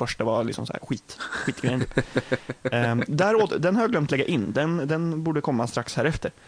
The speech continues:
Speaker 1: Ehm, <laughs> de, de friterade ål, ålryggraderna
Speaker 2: Ja, de
Speaker 1: som
Speaker 2: är
Speaker 1: vi åt
Speaker 2: nice.
Speaker 1: som ölsnacks. Ehm, ja, ålspetten var i alla fall helt okej.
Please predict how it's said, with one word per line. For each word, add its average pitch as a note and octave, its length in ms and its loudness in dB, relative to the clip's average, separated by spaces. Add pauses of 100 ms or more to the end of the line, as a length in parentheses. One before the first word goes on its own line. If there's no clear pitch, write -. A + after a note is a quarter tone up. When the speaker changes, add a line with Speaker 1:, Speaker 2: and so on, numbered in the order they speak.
(400)
Speaker 1:
Ehm, A#2 440 0 (400)
<laughs> - 460 -6
de, B2 380 2
de A#2 200 0
friterade A#2+ 500 2
ål, A#2+ 420 2 (680)
ålryggraderna B2 760 6
Speaker 2:
Ja, A2 60 4
de B2 100 8
Speaker 1:
som A#2 120 2
Speaker 2:
är A2 40 4
Speaker 1:
vi A2+ 60 4
åt A2 120 4
Speaker 2:
nice. A2+ 300 -2 (140)
Speaker 1:
som A2+ 260 0 (140)
ölsnacks. - 500 -6 (240)
Ehm, A#2+ 320 4
ja, E3+ 260 4
ålspetten G#3+ 600 0
var F#3+ 100 4
i E3 40 4
alla D3 80 2
fall B2+ 220 0
helt D#4+ 240 0
okej. - 220 0